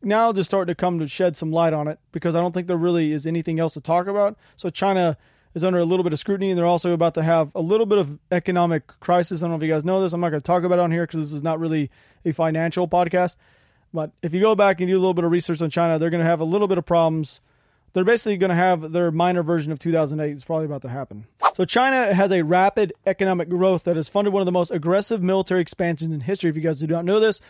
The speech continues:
since two thousand, China has actually increased its military spending by over one thousand percent.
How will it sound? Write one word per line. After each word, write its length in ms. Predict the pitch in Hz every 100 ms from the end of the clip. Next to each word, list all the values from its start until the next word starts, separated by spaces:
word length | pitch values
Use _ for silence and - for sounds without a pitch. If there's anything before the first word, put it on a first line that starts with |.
| - -
since 260 | 190 185
two 140 | - 175
thousand, 540 | - 202 214 202 202
China 320 | - 190 220
has 160 | 202 190
actually 280 | 185 - 175
increased 380 | 156 202 208
its 140 | 180 -
military 460 | 175 190 185 190
spending 400 | 165 - 208 196
by 160 | 175 175
over 140 | 165
one 380 | 156 147 180 196 - -
thousand 360 | 175 185 175
percent. 440 | 160 147 196 156